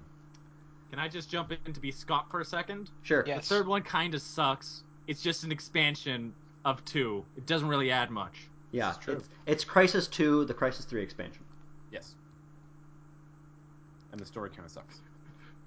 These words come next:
Speaker 1: Crysis two, Crysis here.
Speaker 2: <laughs>
Speaker 3: Well, well, the story's
Speaker 2: Um,
Speaker 3: not that great to begin with.
Speaker 2: Yeah, I, I,
Speaker 3: In,
Speaker 2: if,
Speaker 3: in
Speaker 2: if
Speaker 3: any
Speaker 2: we
Speaker 3: of
Speaker 2: wanna,
Speaker 3: them.
Speaker 2: if we wanna start with that,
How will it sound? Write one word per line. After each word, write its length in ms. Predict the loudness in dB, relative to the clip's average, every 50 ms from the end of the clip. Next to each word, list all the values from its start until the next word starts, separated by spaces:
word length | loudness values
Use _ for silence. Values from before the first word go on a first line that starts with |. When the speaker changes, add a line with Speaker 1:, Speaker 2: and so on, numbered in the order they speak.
| -20 -20 -20 -10 -2
Speaker 1:
Crysis 320 | 2 2 2 2 0 -6 -2
two, 180 | 0 0 0
Crysis 480 | 0 2 4 4 4 4 2 0 0 2
here. 320 | 2 2 2 2 0 -4 -10 -14 -18 -20 -18 -18 -18 -18 -18 -18 -18 -18 -18 -18 -18 -18 -18 -20 -20 -20 -20 -20 -20 -18 -18 -18 -16 -16 -10 -8
Speaker 2:
<laughs> 80 | -8 -6 -2 0 0 0 0 2
Speaker 3:
Well, 220 | 2 2 2 2 0 -2 0
well, 180 | 0 0 0 -2 -6 -18 -18 -18 -18 -20 -20 -18 -14 -10 -8 -8 -8 -8 -8 -8 -8 -10 -10 -12 -12 -14 -14 -16 -16 -18 -20 -20 -20 -20 -14 -6
the 60 | -2 0
story's 360 | 2 4 4 4 4 4 2
Speaker 2:
Um, 40 | 0
Speaker 3:
not 160 | 0 0 0
that 160 | -2 -2 -2
great 280 | -4 -4 -4 -6 -6 -8
to 80 | -12 -12
begin 260 | -12 -10 -10 -10 -10
with. 400 | -10 -10 -12 -12 -14 -10 -2 4
Speaker 2:
Yeah, 180 | 6 6 8
I, 460 | 6 6 6 4 4 4 2 2 2 2
I, 40 |
Speaker 3:
In, 100 | 2 2
Speaker 2:
if, 80 | 0 0
Speaker 3:
in 140 | -2 -2 -2
Speaker 2:
if 60 | 0
Speaker 3:
any 120 | 0 0
Speaker 2:
we 80 | 2 2
Speaker 3:
of 60 | 4
Speaker 2:
wanna, 220 | 4 4 4 4 4
Speaker 3:
them. 80 | 2 0
Speaker 2:
if 100 | 0 0
we 60 | 2
wanna 200 | 2 2 2 0
start 300 | 0 2 4 4 4 4
with 160 | 2 0 -2
that, 260 | 0 0 0 0 0